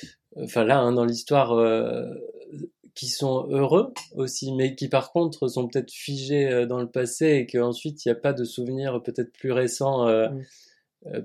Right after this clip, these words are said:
Speaker 1: plus aussi agréables. C'est vrai qu'il y a un truc comme ça, peut-être de l'ordre de cette espèce de, de fixation comme ça dans, dans une espèce de coquille, euh, vraiment, euh, enterrée dans le passé, mais qui reste, euh,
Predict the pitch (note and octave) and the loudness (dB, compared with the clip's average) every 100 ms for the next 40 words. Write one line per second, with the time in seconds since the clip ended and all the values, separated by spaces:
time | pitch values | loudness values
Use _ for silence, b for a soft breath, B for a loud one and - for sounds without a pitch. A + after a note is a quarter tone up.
0 | - - C3+ B2+ B2 C3 C3 - C3+ C3 | -10 -8 -4 -2 -2 -4 -6 -8 -4 -4
1 | B2+ - B2+ A#2+ B2 B2+ D#3 F3 D3 B2 | -4 -2 0 0 2 4 6 4 2 2
2 | A#2+ A#2+ C#3+ C#3 C3 B2 F#3+ E3+ C#3+ C3 | 2 2 2 4 2 2 2 2 4 2
3 | - B2 A#2+ B2 B2+ A#2 A#2 - A#2 - | 2 -2 2 0 0 -2 -6 -6 -12 -10
4 | B2+ A#2 A2+ G#2+ b b b b _ - | -8 0 0 0 b b b b _ -16
5 | D3+ - - C#3+ - C3+ A#2+ - C#3+ B2+ | -14 -12 -14 -14 -4 -4 -2 -2 0 0
6 | B2 - D3 B2+ A2+ A2+ A2+ A2 A2+ A2+ | -2 2 2 4 4 4 2 -2 -2 -4
7 | A2+ C3+ A2+ A2 B2+ B2 - C#3+ B2+ A2+ | -4 -4 -4 -2 -4 -4 -8 0 6 6
8 | A2 G#2 A2+ B2 C3 C3 A2+ A2+ A#2+ B2 | 6 0 -2 -4 -2 -2 0 -2 -4 -6
9 | C#3 C3+ C3 A#2+ A#2 B2 A#2 - E3 F3 | -2 -2 0 -2 2 2 2 2 2 4
10 | A#2+ - A2+ B2 C#3 - A#2 G#2+ G#2 | 0 0 2 2 2 0 2 4 2